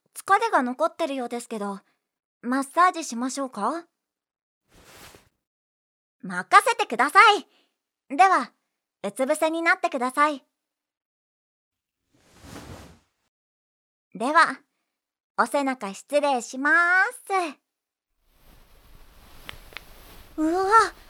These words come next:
すっごい音。相当お疲れのようですね。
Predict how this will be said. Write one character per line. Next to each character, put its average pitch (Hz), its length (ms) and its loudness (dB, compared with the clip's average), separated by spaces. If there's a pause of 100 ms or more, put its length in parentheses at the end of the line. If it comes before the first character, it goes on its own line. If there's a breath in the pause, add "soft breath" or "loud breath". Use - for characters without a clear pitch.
(560)
す - 280 -8
っ - 20 -6 (200)
ご 359 120 2
い 320 120 0
音。 254 340 -2 (840)
相 233 400 -4
当 349 300 2
お 330 80 -2
疲 - 300 2
れ 359 80 -2
の 349 140 -2
よ 349 160 -2
う 370 40 -4
で 359 120 -2
す 240 120 -12
ね。 240 320 -4